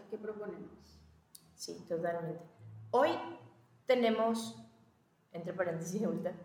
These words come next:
Speaker 2: encuentro con el artista. Trabajamos sobre el Canva personal, así es que si están interesados en este taller que está muy bueno, vengan. Y también recordarles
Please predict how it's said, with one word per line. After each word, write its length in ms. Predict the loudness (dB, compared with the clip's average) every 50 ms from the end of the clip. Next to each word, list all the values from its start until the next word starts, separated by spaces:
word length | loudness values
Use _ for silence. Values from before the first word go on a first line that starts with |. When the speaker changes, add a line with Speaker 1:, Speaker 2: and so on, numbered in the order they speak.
| -18 -20 -20 _ _ _ _ _ _ -2
Speaker 2:
encuentro 420 | 0 2 6 6 6 8 8 6
con 120 | 6 6 4
el 140 | 2 2
artista. 580 | 2 2 0 -2 -4 -4 0 0 0 0 0 -4 -10 -14 -18 -20 -20 -20 -20 -18 -8
Trabajamos 520 | -2 2 2 2 2 2 0 0 0 -2 -2
sobre 180 | 0 2 2 2
el 160 | 2 2 0
Canva 280 | -2 0 -2 -2 0
personal, 460 | 0 -2 -2 -2 -4 -2 0 0 0 -2 -2 -8 -12 -16 -20 -20 -20 -20 -20 -20 -12
así 160 | -10 -8 -8
es 60 | -8 -8
que 100 | -8 -8
si 100 | -8 -8
están 240 | -10 -8 -8 -8 -6
interesados 580 | -6 -4 -2 0 0 0 0 0 0 0 -2 -2
en 60 | -4
este 180 | -6 -10 -12 -10 -10 -8
taller 220 | 0 2 2 2 2
que 80 | 0
está 240 | -6 -6 -6 -6 -6 -8 -8 -10 -8 -4
muy 260 | 0 2 2 4 4
bueno, 300 | 4 2 2 0 -2 -4 -8 -10 -12 -14 -18 -20 -20 -20 -20 -20 -20 _ _ _ _ _ _ _ _ _ _ _ _ _ _ _ _ _ _ _ -20 -20 -20 -20 -20 -16 -8
vengan. 300 | -6 -4 -4 -4 -6 -10 -12 -14 -18 -20 -20 _ _ _ _ -6
Y 120 | -4 0
también 500 | 2 2 4 4 4 2 2 0 0 0
recordarles 560 | 0 2 2 4 4 4 2 2 0 0 -4